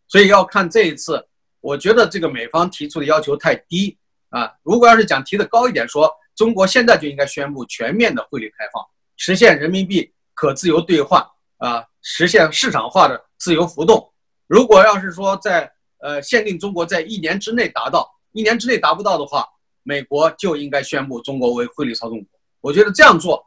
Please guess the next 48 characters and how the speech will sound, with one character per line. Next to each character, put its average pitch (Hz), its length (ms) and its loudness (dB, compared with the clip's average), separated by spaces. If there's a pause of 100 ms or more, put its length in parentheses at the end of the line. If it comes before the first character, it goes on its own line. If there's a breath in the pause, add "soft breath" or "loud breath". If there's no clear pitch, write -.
(120)
才 156 180 -4
符 104 220 -14
合 110 360 -12 (320)
川 165 180 2
普 123 60 -12
当 165 220 2
年 151 140 -4
竞 214 220 0
选 110 200 -8
的 104 60 -20
时 - 140 -10
候 123 120 -12
的 113 140 -8
决 117 200 -10
心， 127 260 -10 (300)
也 190 180 2
符 123 240 -8
合， 127 480 -8
呃， 120 120 -12
当 156 260 -2
今 147 260 -8
中 151 240 -6
国 123 140 -2
和 127 160 -6
美 104 240 -4
国 120 240 -8 (240)
之 135 160 -10
间 127 180 -4
的 123 80 -4
这 120 140 -8
种 101 200 -14
贸 143 220 2
易 123 100 -6
战， - 260 0
实 139 120 -8
际 151 60 -2
上 147 140 2
是 147 120 -6
一 139 60 -4
种 113 220 -10
国 147 120 -6
际 151 120 -8
战 151 220 2
略 131 220 -8 (120)
竞 151 180 -2
争 147 240 -4
博 123 220 -4
弈， 202 240 -4